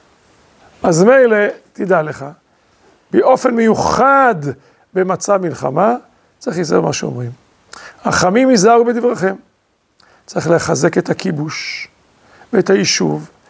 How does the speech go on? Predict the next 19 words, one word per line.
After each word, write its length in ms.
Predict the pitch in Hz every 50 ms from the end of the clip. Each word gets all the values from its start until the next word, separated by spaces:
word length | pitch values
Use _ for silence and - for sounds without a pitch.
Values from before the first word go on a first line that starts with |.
| _ _ - - _ -
להראות 380 | 185 175 175 185 190 180 - - -
עוז 360 | - - 226 190 135 - 165
ואומץ, 640 | 156 - - - - 160 156 156 151 - - - - - _ _ _ _
שכל 720 | - - - - - 254 285 311 - - 294 294 285 285 269
ודעת, 580 | 269 277 294 294 302 302 302 277 - - - _ _ _ _ _ _ _ _ _ _
הכל 160 | - - -
מתוך 200 | - - - -
שכל 320 | - - - 170 185 175 175
ודעת, 480 | 165 147 143 139 147 - _ - - - _ _ _ _ _ _ _ _ _ _ _ _ _ _ _ _ _ _ _ _ -
לא 100 | 180 170
מתוך 440 | 180 170 175 - 165 - - - - - - _ _ _ -
פטפוטי 480 | - - - - 175 - - - 165 190
יתר, 340 | 202 202 - 202 196 196 190 - - - - - - - - - _ - -
התלהמות, 800 | 180 170 - - 156 156 156 180 226 240 226 - - - - - - _ _ _ _ - - - - -
לא 100 | - -
מתוך, 460 | 196 175 - - 214 180 - - -
אה, 160 | - 160 156 175
דיבורי 300 | 160 160 156 170 170 151
חולשה, 500 | - 143 131 - - 208 208 202 208